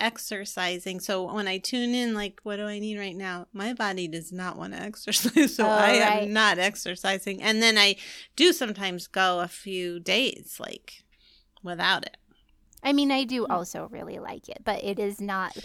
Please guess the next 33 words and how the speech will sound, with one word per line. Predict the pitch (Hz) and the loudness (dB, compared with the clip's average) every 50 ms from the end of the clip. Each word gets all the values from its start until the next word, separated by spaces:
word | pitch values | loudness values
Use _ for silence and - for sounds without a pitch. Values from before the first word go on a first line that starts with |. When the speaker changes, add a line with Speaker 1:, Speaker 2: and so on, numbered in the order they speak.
| - - - - - | -16 -16 -18 -10 -2
Speaker 2:
Anyway, | 359 370 330 240 196 - - | 2 2 4 4 2 4 6
Speaker 1:
Well, | 269 - 247 | 6 8 8
Speaker 2:
what | 214 | 10
I'm | |
Speaker 1:
you | 226 277 349 440 440 392 392 | 12 12 12 12 12 12 10
Speaker 2:
saying | 370 339 302 | 6 2 4
Speaker 1:
do. | - 240 | 2 2
Speaker 2:
is, | 220 208 269 | 2 4 6
Speaker 1:
Yeah. | 294 - - - - - - - | 6 6 6 2 -6 -8 -10 -12
Speaker 2:
yeah, | 220 - _ | -16 -8 _
Speaker 1:
Yeah. | 240 285 269 233 208 - - - 240 - | 4 6 6 6 4 2 -4 -8 0 2
Speaker 2:
but | 311 302 - - | 2 2 2 0
my | 262 254 269 285 269 | -6 -4 -2 -2 -2
point | 262 - - - 359 339 302 269 | -2 -6 -8 -4 -2 0 0 0
is | 233 208 202 202 208 - - - - | -2 -4 -6 -8 -10 -10 -14 -14 -2
<laughs> | 233 320 - - | 0 0 6 10
that | 370 339 247 247 240 370 480 - - - - - | 10 10 10 8 4 0 -6 -6 -8 -10 -8 0
I | - 262 262 269 | 2 4 4 4
think | 254 - 285 277 269 285 | 2 2 2 2 4 6
I've | 262 247 240 226 214 - | 6 6 6 4 0 -4
sort | - - 247 240 233 220 | -4 0 0 2 2 2
of, | 220 208 - | -2 -2 0
like, | 208 196 196 190 190 - _ _ - | -2 -2 -2 -2 -8 -12 _ _ 0
overridden | 214 220 240 233 214 220 220 208 185 180 202 220 202 214 208 196 | 4 4 4 2 2 -2 -2 -2 -2 -2 -2 0 0 0 -2 -2
a | 196 185 | -4 -4
lot | 185 190 | 0 0
Speaker 1:
Yeah. | 185 - - | 2 2 0
Speaker 2:
of | 180 - - | -2 -4 -10
the | 220 208 | -8 -8
natural | - 220 220 220 277 - - - - 330 262 254 | -4 0 4 4 4 4 4 2 2 4 4 2
joy | 226 208 262 294 466 539 - 262 220 220 226 202 | 2 2 6 10 12 12 12 10 8 4 4 4
that | 247 240 240 | 4 4 6
I | 240 240 262 320 381 392 381 330 359 | 6 6 8 12 12 12 12 12 12